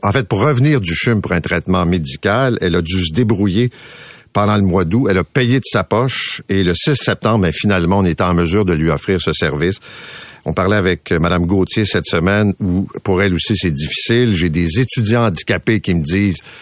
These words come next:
Comme c'est pas un rendez-vous médical, on veut pas m'accompagner. J'ai de la misère à avoir du service. » Eric Allen Caldwell, président du conseil d'administration de la S T M. Monsieur Caldwell, bonjour.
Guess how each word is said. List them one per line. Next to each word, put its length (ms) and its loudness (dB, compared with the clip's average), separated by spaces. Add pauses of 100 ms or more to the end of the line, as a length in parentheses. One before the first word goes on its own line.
(160)
Comme 180 2
c'est 160 0
pas 120 2
un 60 2
rendez-vous 340 0
médical, 680 0
on 140 2
veut 120 4
pas 160 0
m'accompagner. 800 0
J'ai 160 2
de 60 0
la 100 2
misère 380 2
à 80 0
avoir 460 0
du 100 -6
service. » 440 -2 (460)
Eric 300 0
Allen 240 0
Caldwell, 800 0
président 380 0
du 100 -4
conseil 320 0
d'administration 800 0
de 120 0
la 260 0 (100)
S 140 -2 (100)
T 140 0
M. 180 -4
Monsieur 140 -6
Caldwell, 340 0
bonjour. 500 0